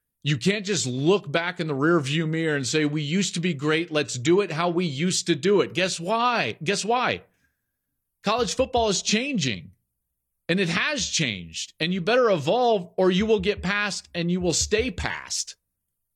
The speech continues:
Here's an example. Folks, if you're gonna be really good in college football, you better do something really innovative in recruiting.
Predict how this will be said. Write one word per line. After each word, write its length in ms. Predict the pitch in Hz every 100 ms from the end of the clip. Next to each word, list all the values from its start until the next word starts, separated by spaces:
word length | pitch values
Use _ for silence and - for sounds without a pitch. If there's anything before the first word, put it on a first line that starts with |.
| _ _ _ _ _ _ _ _ - _
Here's 200 | 214 233
an 100 | 262
example. 580 | 190 208 196 113 76 71 _ _ - - _ _ _ - _ - - - _ _
Folks, 380 | - 214 233 - - _ _ _ _ _ - _ _ _ _ - _ -
if 180 | 180
you're 160 | 135 202
gonna 140 | 285
be 140 | 311 233
really 280 | 170 175 160
good 180 | 143
in 80 | 143
college 360 | 131 131 131 117
football, 680 | 113 107 117 131 160 - _ _
you 200 | 123 196
better 300 | 247 247 220
do 640 | 139 147 143 143 139 131 - _ _ _ _
something 540 | - - 175 175 160 123
really 220 | 160 180
innovative 640 | 175 156 151 147 143 135
in 140 | 123 120
recruiting. 640 | 110 104 131 117 95 82